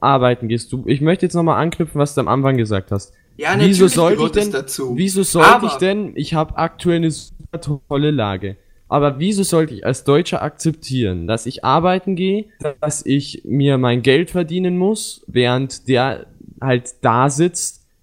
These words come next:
Speaker 1: und sagt so, „Yo, wieso sollte ich jetzt arbeiten gehen? Ich krieg
Speaker 2: Ja,
Speaker 1: ja
Speaker 2: aber
Speaker 1: das
Speaker 2: der
Speaker 1: Geld
Speaker 2: verdient,
Speaker 1: sowieso.“
Speaker 2: aber der verdient ja nicht viel Geld. Er kriegt ja nicht viel Geld, dass er davon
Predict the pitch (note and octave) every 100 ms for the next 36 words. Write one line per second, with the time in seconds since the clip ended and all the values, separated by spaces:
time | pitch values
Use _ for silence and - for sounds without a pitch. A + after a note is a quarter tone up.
0 | - C3+ B2 B2+ B2+ F#3+ F#3 D#3 F#2+ -
1 | - G#2 A2 G#2 A#2 A#2+ B2+ C#3+ D#3 D#3+
2 | - B2 G#2 G2 G2 G2 F2 G#2+ - C#3
3 | C#3 D3 D#3 D#3 - C3+ A#2+ F#2+ F2+ C#3+
4 | C#3 C#3+ C#3+ E3+ A3+ G#3 D3 C3+ - C#3+
5 | B2+ A#2+ A#2 A#2+ D3 G#3 G#3 - G#3+ F3
6 | E3 - - _ _ - F3 C#3+ A#2+ B2+
7 | A2 - B2 - - C3+ - C3+ C3+